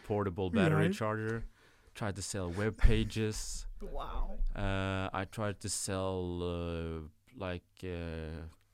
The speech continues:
Speaker 1: profiling equipment for companies where you can, like, buy a shirt and put your logo on
Speaker 2: Mm-hmm.
Speaker 1: and reflexes and stuff like that.
Speaker 2: And all this through the phone?
Speaker 1: Yeah,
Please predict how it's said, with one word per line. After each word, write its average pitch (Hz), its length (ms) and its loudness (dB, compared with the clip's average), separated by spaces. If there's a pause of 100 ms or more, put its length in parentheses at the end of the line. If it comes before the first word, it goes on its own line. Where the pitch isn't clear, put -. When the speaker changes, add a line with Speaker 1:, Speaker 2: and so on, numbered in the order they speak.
(160)
Speaker 1:
profiling 101 720 -2
equipment 98 500 -8
for 95 120 -8
companies 113 720 -6
where 95 100 -4
you 87 80 -4
can, 87 380 -6
like, 90 280 -4
buy 87 280 -2
a 87 120 -2
shirt 95 400 -4
and 90 120 -8
put 95 160 -10
your 87 100 -6
logo 90 400 -2
on 90 300 2
Speaker 2:
Mm-hmm. 82 100 2
Speaker 1:
and 82 400 -6
reflexes 90 720 -8
and 87 160 -10
stuff - 240 -10
like 92 140 -8
that. 117 340 -6 (200)
Speaker 2:
And 180 120 2
all 175 180 8
this 170 400 0
through 175 140 2
the 147 80 2
phone? 147 320 2 (560)
Speaker 1:
Yeah, 165 220 4